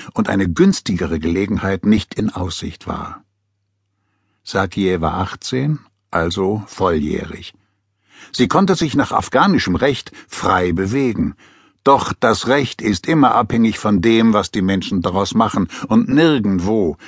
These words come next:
bewahrheitet sich dieser Satz mehr als in Afghanistan.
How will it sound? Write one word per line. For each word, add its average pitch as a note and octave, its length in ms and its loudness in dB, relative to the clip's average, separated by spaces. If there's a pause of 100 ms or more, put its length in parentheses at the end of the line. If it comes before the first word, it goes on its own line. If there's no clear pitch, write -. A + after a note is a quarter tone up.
(160)
bewahrheitet A2+ 720 2
sich G2+ 200 -4
dieser G#2 320 2
Satz F2 340 -2
mehr A2 400 4 (260)
als G#2+ 240 -2
in A2 160 0
Afghanistan. F#2+ 1080 -4